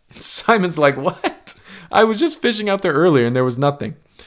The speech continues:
And then, obviously, you follow the Lord's commands and you follow the plan of the Lord, and miracles start happening. So I just think that's pretty awesome.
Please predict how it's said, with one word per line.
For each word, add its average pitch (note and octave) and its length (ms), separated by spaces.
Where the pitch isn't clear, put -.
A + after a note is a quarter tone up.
And B2 200
then, B2+ 340
obviously, A2+ 380
you A2+ 180
follow C#3 400
the A#2 100
Lord's C3 400
commands A2+ 400
and A#2+ 80
you A#2 80
follow C#3 360
the B2+ 100
plan C#3+ 320
of D3 120
the D#3 80
Lord, A#2+ 440
and A2 160
miracles G2 360
start - 180
happening. - 380
So G#2+ 160
I G#2+ 80
just G2+ 180
think F#2 160
that's - 320
pretty - 240
awesome. - 360